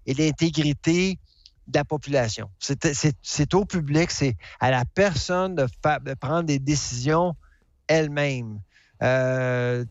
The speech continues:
tandis que l'approche étatiste, c'est une approche centraliste, libérale, euh, très, très de gauche, là.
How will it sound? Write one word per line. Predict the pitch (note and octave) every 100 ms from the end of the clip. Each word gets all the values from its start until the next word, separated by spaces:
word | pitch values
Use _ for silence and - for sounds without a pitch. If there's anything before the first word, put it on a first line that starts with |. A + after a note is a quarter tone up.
| -
tandis | C#3+ D3+ D#3
que | F#3
l'approche | D#3 C#3 G3 -
étatiste, | D3 - B2+ A#2 B2+ G#3 - -
c'est | B2+ B2+
une | C3
approche | B2 - E3 D3+ - -
centraliste, | - - E3 E3 C3 A#2+ C3+ F#3 - - _ _ _ A#2 D3
libérale, | F3+ D#3+ D3 C3 B2+ D3 F3+ F#3 F3 C3+
euh, | B2 A2+ A2+ A2+ A2+ A2+ A2+
très, | - C#3 E3+ E3
très | C#3 E3+
de | D3 B2+
gauche, | B2 C#3+ F3 C3 -
là. | A#2